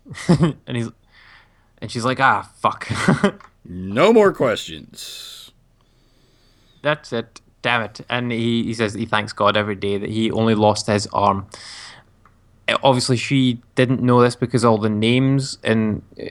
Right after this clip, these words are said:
Speaker 1: they, they read this, the file about his military experience and whatnot, but all the names were redacted, so they didn't know that this Colonel Schoonover was there. So, yeah, that's a pretty big kinda win for, uh,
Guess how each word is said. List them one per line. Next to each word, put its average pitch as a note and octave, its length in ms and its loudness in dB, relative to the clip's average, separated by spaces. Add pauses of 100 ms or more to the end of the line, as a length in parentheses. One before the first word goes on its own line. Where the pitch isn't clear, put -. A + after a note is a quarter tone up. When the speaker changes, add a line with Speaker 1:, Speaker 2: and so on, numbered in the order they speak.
Speaker 1:
they, A#2+ 200 4
they B2+ 260 4
read C3+ 240 6
this, - 340 0
the A2+ 160 0
file A2+ 300 4
about A2 360 0
his A2 300 -2
military G#2+ 300 0
experience A2 420 -4
and A2 100 2
whatnot, G#2+ 280 2
but A2 80 2
all A#2 180 4
the A2+ 80 2
names A2+ 220 2
were A2+ 160 4
redacted, B2 560 0 (360)
so A2+ 60 -6
they G#2+ 80 -8
didn't G#2 320 -4
know G#2+ 140 0
that G#2 180 -2
this - 240 -4 (160)
Colonel A2 200 0
Schoonover G#2 480 2
was G#2 400 0
there. A2 280 2 (3000)
So, - 160 -2
yeah, E3+ 160 8
that's D#3+ 120 4
a F#3+ 60 4
pretty D3 220 2
big C#3+ 280 2 (340)
kinda A#2 360 2
win B2 480 2
for, B2 300 2
uh, G#2+ 240 4